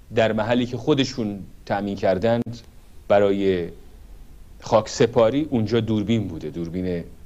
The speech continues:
مدار بسته که تمام جهت‌ها رو هم ببینه. حکومتی کاملاً دروغگو و شیاد که ما میشناسیمش، ولی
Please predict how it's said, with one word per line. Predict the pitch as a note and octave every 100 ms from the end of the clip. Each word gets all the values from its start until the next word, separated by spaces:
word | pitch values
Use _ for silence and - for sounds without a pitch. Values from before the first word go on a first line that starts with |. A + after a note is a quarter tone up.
| - - - - -
مدار | F#2 F#2+ F#2 - F2+
بسته | D#2 D#2+ - - G2
که | F2 F2+
تمام | - F2+ F#2+ F2+ D#2+
جهت‌ها | F2 E2+ D#2+ F2
رو | E2+
هم | E2 E2
ببینه. | D#2+ C#2+ - - - - - -
حکومتی | B2+ C3+ B2+ A#2+ A#2
کاملاً | - G#2 G2+ G2 F#2+ E2 - - - -
دروغگو | G#2+ G2 F2 E3+ C#3
و | A#2
شیاد | - A2 A#2 D3 C#3+
که | C3
ما | C3+ C#3+
میشناسیمش، | D#3 D3+ A#2 G#2+ F2+ - A#2
ولی | B2 C3